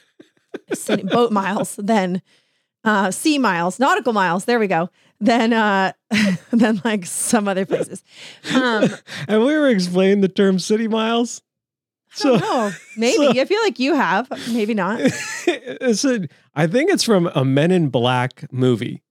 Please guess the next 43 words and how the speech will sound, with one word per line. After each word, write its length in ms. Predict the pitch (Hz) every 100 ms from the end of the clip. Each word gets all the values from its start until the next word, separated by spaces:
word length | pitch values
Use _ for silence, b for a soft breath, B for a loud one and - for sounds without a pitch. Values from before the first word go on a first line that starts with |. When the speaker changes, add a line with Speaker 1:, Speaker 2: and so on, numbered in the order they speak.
| _ -
Speaker 2:
Okay. 320 | 233 233 196
Speaker 1:
Like, 340 | 143 139 120 _
even, 320 | 180 214 254
it 100 | 202 151
might 180 | 185
even 180 | 233 180
be, 100 | 147
like, 240 | 139 131 139
one 200 | 123 131
of 60 |
the 60 | 120
bad 360 | 98 104 110 120
ones, 240 | 101 98
like, 140 | 107
the 100 | -
third 320 | 98 104 113 101
one. 240 | 104 -
And 80 | 120
I 80 | 120
think 280 | 117 165 151
Will 240 | 156 170
Smith 280 | 160 143 139
is 140 | 123
talking 280 | - 135 123
to 40 | 123
Tommy 360 | 131 135 131
Lee 140 | 123 120
Jones, 520 | 123 120 117 117 110 _ _ _ _ _ -
and 100 | 135
he's 140 | 135
like, 180 | 139 131
"Oh, 160 | 156 190
how 140 | 151
old 240 | 151 202 208
are 60 |
you?" 360 | 147 123 113 113 _
And 320 | 143 135 131 120 _ _ _ _
Tommy 260 | 139 151 165
Lee 200 | 160 185
<laughs> 0 |
Jones 480 | - 190 - 160
says 300 | 151 160 175
something, 560 | - 156 151 160 160